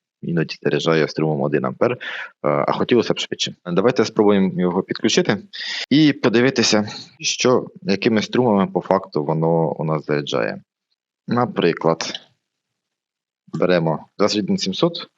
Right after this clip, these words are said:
акумулятор. Видно, що він у нас заряджений, там, умовно, на двадцять п'ять відсотків.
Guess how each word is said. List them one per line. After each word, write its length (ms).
акумулятор. 580
Видно, 380
що 180
він 140
у 80
нас 160
заряджений, 920
там, 120
умовно, 420
на 120
двадцять 280
п'ять 140
відсотків. 580